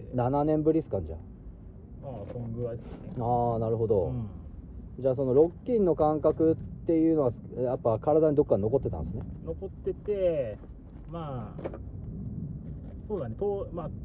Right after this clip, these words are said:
Speaker 2: 当時、その、初回は、まあ、そ-、前回が初回だったってこともあって。
Speaker 1: はいはいはいはい。
Speaker 2: で、
Speaker 1: あ、その行った日が初めてだったんですね。
Speaker 2: そうそう、
Speaker 1: あー、
Speaker 2: 二千
Speaker 1: フェス童貞だったんですね。
Speaker 2: そう、十四か十五は。
Speaker 1: はい。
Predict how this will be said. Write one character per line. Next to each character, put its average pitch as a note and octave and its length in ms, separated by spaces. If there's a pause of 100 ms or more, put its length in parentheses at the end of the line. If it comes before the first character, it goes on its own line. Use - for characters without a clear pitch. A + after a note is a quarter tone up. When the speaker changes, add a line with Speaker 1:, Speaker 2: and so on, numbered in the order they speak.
Speaker 2:
当 A3 300
時、 D3+ 180 (260)
そ D3 80
の、 C3+ 140 (160)
初 F#3 120
回 A3+ 180
は、 G#3+ 380
ま D#3 120
あ、 - 20 (500)
そ-、 G#3+ 60 (380)
前 A3 100
回 D3+ 140
が A#2 60
初 C3+ 140
回 C#3 140
だ C#3 80
っ - 20
た A#2+ 140
っ G2+ 40
て - 120
こ G2 100
と G2 60
も G2 120
あ - 20
っ - 20 (180)
て。 - 340
Speaker 1:
は C#3 140
い A#2 40
は A2+ 100
い - 20
は G2+ 60
い - 20
は E2+ 220 (280)
い。 - 20
Speaker 2:
で、 C3 560 (500)
Speaker 1:
あ、 F#3 140 (560)
そ C4 80
の C#4+ 140
行 A#3+ 100
っ - 80
た C#4 120
日 D4+ 80
が D4 100
初 E3 160
め F#3 80
て F3 80
だ C#3+ 80
っ A#2+ 40
た - 120
ん D2+ 60
で - 60
す - 40
ね。 G#3 60
Speaker 2:
そ F3 60
う - 20
そ B2 80
う、 A#2 100
Speaker 1:
あ C#3+ 280
ー、 - 0
Speaker 2:
二 C3 200
千 - 0
Speaker 1:
フ E3 60
ェ D3 40
ス D#3 80
童 D3+ 140
貞 C3 100
だ G2+ 80
っ - 80
た G#2 60
ん - 40
で - 60
す - 60
ね。 A2 80
Speaker 2:
そ A2 40
う、 A2+ 40
十 B2+ 80
四 B2 120
か F#2+ 200
十 F2 60
五 G2+ 240
は。 F#2 60
Speaker 1:
は F#2+ 80
い。 F2 360